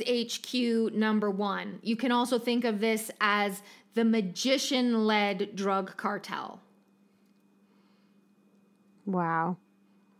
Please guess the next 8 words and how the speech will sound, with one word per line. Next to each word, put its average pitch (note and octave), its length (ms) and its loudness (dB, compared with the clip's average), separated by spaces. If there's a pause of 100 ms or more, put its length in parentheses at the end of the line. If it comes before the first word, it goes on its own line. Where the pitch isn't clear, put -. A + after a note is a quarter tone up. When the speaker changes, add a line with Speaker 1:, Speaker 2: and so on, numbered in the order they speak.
(240)
Speaker 1:
Yes. - 480 -12 (480)
Um, A#3+ 640 0
<laughs> - 1160 -12
Speaker 2:
The A#3 80 2
magician, C4 840 2 (320)
wait, G3+ 340 4 (400)
I'm, A3 280 4 (100)
like, A3+ 320 2